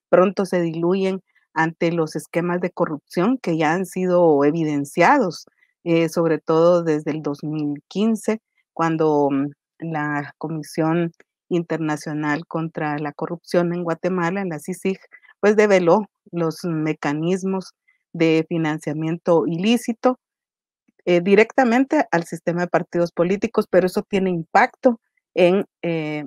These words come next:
en el gobierno también, ¿verdad? En, no solamente en el organismo legislativo, en el sistema de partidos políticos, sino también en la gestión gubernamental. Y, eh, el sistema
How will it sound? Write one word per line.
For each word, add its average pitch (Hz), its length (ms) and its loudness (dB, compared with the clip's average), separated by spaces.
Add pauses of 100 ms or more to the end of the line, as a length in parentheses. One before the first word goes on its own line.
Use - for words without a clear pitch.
en 156 340 -6
el 151 160 -4
gobierno 160 560 0
también, 139 420 -6
¿verdad? 160 240 -6
En, 175 180 -4
no 170 120 -2
solamente 180 540 -2
en 185 100 -2
el 160 160 -2
organismo 156 420 -4
legislativo, 175 720 -2
en 196 60 -2
el 170 100 -6
sistema 170 320 -6
de 185 60 -6
partidos 180 320 -4
políticos, 196 560 0 (320)
sino 226 240 4
también 196 560 0 (160)
en 196 140 -2
la 165 100 -6
gestión 175 580 -4 (320)
gubernamental. 156 880 0 (420)
Y, 214 380 2
eh, 165 380 6 (640)
el 180 140 -2
sistema 185 580 -2